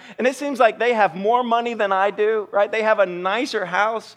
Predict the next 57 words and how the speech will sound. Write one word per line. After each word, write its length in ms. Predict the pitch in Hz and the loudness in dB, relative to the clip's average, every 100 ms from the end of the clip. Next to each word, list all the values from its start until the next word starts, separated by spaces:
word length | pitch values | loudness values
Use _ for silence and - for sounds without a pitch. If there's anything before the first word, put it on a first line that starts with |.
| - - - | -20 -20 0
They 140 | 220 | 0
go 180 | 247 254 | 6 4
to 100 | 240 | 4
the 140 | 208 | 0
lake 580 | 156 135 139 180 247 - | 0 -6 -2 0 0 2
on 180 | 240 226 | 0 2
the 80 | 226 | -2
weekends. 680 | 226 226 226 233 233 226 - | -4 -6 0 0 0 -6 -2
Like, 180 | 190 185 | -2 -2
even 280 | 254 247 | -4 -2
this 180 | 214 202 | -2 -4
morning, 340 | 208 226 220 175 | -2 -2 -2 -2
I 120 | 156 | -2
thought 220 | 202 208 | -2 -4
to 60 | 180 | -8
myself, 320 | 180 180 175 | -10 -8 -8
"You 80 | 226 | -6
know, 120 | 214 | -2
if 80 | 196 | -2
I 100 | 196 | -2
was 120 | 180 | -4
a 40 | |
non-Christian, 540 | 175 151 - 233 - 143 | -4 -6 -8 -12 -10 -10
I 80 | |
wouldn't 200 | 151 - | -10 -8
have 140 | 139 135 | -10 -10
to 60 | |
go 100 | 147 | -10
to 100 | 190 | -12
church 300 | - 320 359 | -10 -8 -8
this 160 | 233 185 | -10 -10
morning." 540 | 143 139 160 131 95 95 _ - _ _ _ _ _ _ _ _ _ _ _ _ | -8 -6 -6 -6 -10 -20 _ -20 _ _ _ _ _ _ _ _ _ _ _ _
It's 160 | - 240 | -8 -6
a 60 | |
nice 340 | 208 202 202 190 | -4 -2 -4 -4
morning. 420 | 214 294 277 202 | 0 2 2 2
What, 280 | 226 320 - | 0 0 -2
what 240 | - - | -4 -4
fun 280 | 277 359 302 | -4 -4 0
that 120 | 233 | 0
would 160 | 196 170 | -2 -2
be, 200 | 180 160 | -2 0
right? 220 | 214 170 | 0 -2
To 40 | 202 | -4
be 120 | 214 | 0
able 140 | 214 | 0
to 80 | 165 | -2
sit 260 | - 226 247 | -6 -4 -2
out 220 | 220 185 | -2 0
home 360 | 185 214 240 202 | 0 -2 -2 -4
and, 140 | 135 - - - | -6 -10 -20 -2
and 120 | 180 | 0
just 220 | 180 220 | 0 -4
enjoy 400 | 156 143 190 240 | -6 0 2 2
the 80 | 220 | 0
birds, 560 | 160 156 175 233 240 202 | -4 -2 0 0 -2 -2
right? 420 | 175 208 254 427 | 2 2 2 -6